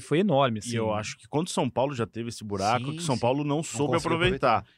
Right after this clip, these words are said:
Speaker 2: Escrevi isso, o pessoal ficou um pouco pistola comigo no, na, na análise, mais uma
Speaker 3: Aham.
Speaker 2: vez, mas eu acho que é um problema que esse time tem, que é
Speaker 3: É,
Speaker 2: recorrente.
Speaker 3: eu acho que esse negócio da pressão desgovernada.
Speaker 2: Pode
Speaker 3: Tem que
Speaker 2: ser.
Speaker 3: pressionar em bloco, não adianta pressionar uma
Speaker 2: Essa,
Speaker 3: linha
Speaker 2: e
Speaker 3: só.
Speaker 2: essa pressão só vai dar certo se você roubar a bola, senão você vai deixar espaço, é nor-, normal, né?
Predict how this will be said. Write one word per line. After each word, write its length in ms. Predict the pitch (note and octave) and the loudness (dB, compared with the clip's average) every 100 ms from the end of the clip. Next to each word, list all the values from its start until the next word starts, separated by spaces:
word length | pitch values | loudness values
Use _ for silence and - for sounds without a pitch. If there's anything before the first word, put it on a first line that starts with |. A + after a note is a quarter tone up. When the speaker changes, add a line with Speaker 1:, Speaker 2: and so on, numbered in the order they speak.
| _ | _
Speaker 2:
Escrevi 600 | A2 - C3 A#2+ C#3+ C#3 | -10 0 0 2 2 2
isso, 140 | F3 | 0
o 20 | - | -4
pessoal 260 | B2 C3 | -2 -2
ficou 220 | A2+ B2+ | -2 -4
um 20 | B2+ | -4
pouco 160 | B2+ | -6
pistola 420 | - A#2+ B2+ A#2+ | -8 -4 0 0
comigo 360 | A2+ A#2 A#2 A#2 | 0 -2 -2 -2
no, 200 | A2+ G#2 | -2 -4
na, 220 | G#2+ A2 | -2 0
na 180 | A2+ G#2+ | 2 2
análise, 440 | G#2+ A2 C3 A2 | 2 0 0 -2
mais 220 | G#2 G#2+ G#2+ | -2 -2 0
uma 100 | A#2+ | 0
Speaker 3:
Aham. 100 | A#2 | 2
Speaker 2:
vez, 280 | C3 F3+ | 0 -2
mas 260 | A#2+ B2 G#2 | -2 -2 -2
eu 260 | G2 G2+ F#2+ | -4 -4 -4
acho 180 | G2 | -6
que 120 | - A#2+ | -4 -4
é 40 | |
um 100 | A#2+ | -4
problema 340 | - G#2+ A#2 A#2+ | -4 -2 -2 -4
que 140 | - | -8
esse 100 | - | -10
time 240 | - B2+ - _ _ _ - | -6 -6 -8 _ _ _ -6
tem, 260 | A2 A#2 C3+ | -2 0 -2
que 200 | - C3 | -2 0
é 40 | |
Speaker 3:
É, 20 | |
Speaker 2:
recorrente. 520 | C3 - E3+ C#3 F2+ F#2+ | 0 0 -2 -4 -2 -2
Speaker 3:
eu 60 | |
acho 200 | G#2 - - | -4 -6 -10
que 80 | |
esse 100 | A2+ | -8
negócio 240 | A2+ A2+ A2 | -4 -4 -4
da 80 | B2 | -4
pressão 380 | A#2 A2+ A#2+ | -4 -4 -4
desgovernada. 840 | A2+ A#2+ B2 C#3+ D3+ A#2 G#2 F2+ F2 _ _ - | -4 -2 0 0 -2 -2 -2 -4 -10 _ _ -12
Speaker 2:
Pode 120 | G2+ | -8
Speaker 3:
Tem 80 | - | -2
que 0 | |
Speaker 2:
ser. 80 | |
Speaker 3:
pressionar 300 | A#2+ A2+ A#2 | 0 2 0
em 60 | F3 | 2
bloco, 340 | F3 B2+ B2 | 4 4 2
não 60 | G2 | -2
adianta 260 | G#2 B2 - | -2 -2 -4
pressionar 480 | C#3+ - A2+ G#2+ | -4 -4 -2 -2
uma 100 | G#2+ | 2
Speaker 2:
Essa, 180 | D3 A#2 | 2 2
Speaker 3:
linha 100 | G#2+ | -2
Speaker 2:
e 60 | D#3 | 0
Speaker 3:
só. 80 | D#3+ | 0
Speaker 2:
essa 200 | B2 C3+ | 2 0
pressão 300 | C3+ B2+ C#3+ | -2 -2 -2
só 120 | C#3 | 2
vai 120 | C3+ | 2
dar 100 | C#3 | 2
certo 220 | - C#3 | 2 -2
se 80 | F3 - | -2 -2
você 60 | |
roubar 280 | E3 F3 F3+ | 0 2 2
a 20 | |
bola, 240 | G#3+ G3+ D#3 | 2 2 2
senão 240 | - A#2 | 0 -2
você 100 | A2+ | -2
vai 80 | D#3 | -6
deixar 280 | B3 B3+ A3+ | -6 -6 -6
espaço, 400 | - C#3 D3 F#2+ | -4 -4 -4 -4
é 20 | |
nor-, 220 | G#2 D#3 | -6 -6
normal, 420 | G2+ A#2+ E3 D3 | -4 -4 -4 -6
né? 140 | C#3 | -8